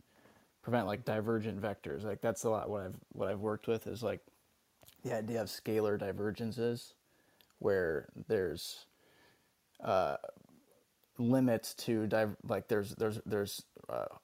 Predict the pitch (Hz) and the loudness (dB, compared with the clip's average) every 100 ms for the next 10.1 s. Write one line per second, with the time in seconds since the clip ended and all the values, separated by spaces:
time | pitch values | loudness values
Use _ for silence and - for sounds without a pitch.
0 | - - 123 - 107 85 87 80 117 113 | -6 0 0 0 -2 0 -2 0 2 2
1 | - 107 - 107 - 90 98 78 65 - | 2 -2 0 -2 0 0 2 2 -4 -8
2 | 82 76 - - - 87 110 123 110 110 | -10 -8 -8 -4 -4 -4 -4 -2 0 0
3 | 107 - - - - 110 - - - _ | -2 -6 -12 -16 -8 -6 -4 -6 -12 _
4 | _ _ _ _ _ - - 127 120 117 | _ _ _ _ _ -14 -2 4 6 8
5 | 110 110 107 110 110 110 - 98 107 101 | 6 4 4 4 4 2 -2 -4 -4 -4
6 | 104 101 82 90 101 113 117 110 98 98 | -2 -2 -2 -6 -2 0 0 -2 -4 -6
7 | 87 80 - - - _ _ _ _ - | -6 -10 -10 -12 -14 _ _ _ _ -6
8 | 113 110 104 92 113 107 104 110 101 156 | -2 -2 -2 -2 -2 -2 -2 -2 -2 -4
9 | 110 104 98 113 110 117 - 113 156 - | -6 -6 -2 -2 -2 -4 -4 -4 -6 -8